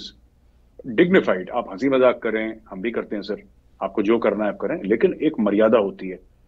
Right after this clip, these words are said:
तो ये कह देना अपने खुद के आर्मी chief के खिलाफ, देखिए सर, पाकिस्तानी फौज दुश्मन फौज है,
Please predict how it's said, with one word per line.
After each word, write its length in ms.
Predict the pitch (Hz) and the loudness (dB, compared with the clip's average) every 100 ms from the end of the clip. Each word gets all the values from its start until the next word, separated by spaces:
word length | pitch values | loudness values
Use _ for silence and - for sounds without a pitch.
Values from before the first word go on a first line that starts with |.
| _ - | _ -6
तो 60 | 110 | -2
ये 140 | 117 | 0
कह 140 | 127 | 2
देना 220 | 131 143 151 | 2 2 0
अपने 200 | - 143 | -2 -6
खुद 220 | - 131 | -6 -2
के 100 | 147 | 0
आर्मी 320 | 104 101 117 | 2 0 -4
chief 200 | 113 107 | -6 -10
के 80 | - | -8
खिलाफ, 220 | 104 101 | -4 -2
देखिए 220 | 104 120 | -2 -2
सर, 120 | 123 123 - _ - | 0 -2 -6 _ -4
पाकिस्तानी 440 | 104 101 107 113 113 | -2 -2 -4 -2 -2
फौज 240 | 113 107 | -2 -2
दुश्मन 340 | 98 - 107 | -4 -4 -4
फौज 280 | 95 92 82 | -4 -6 -6
है, 80 | 82 | -10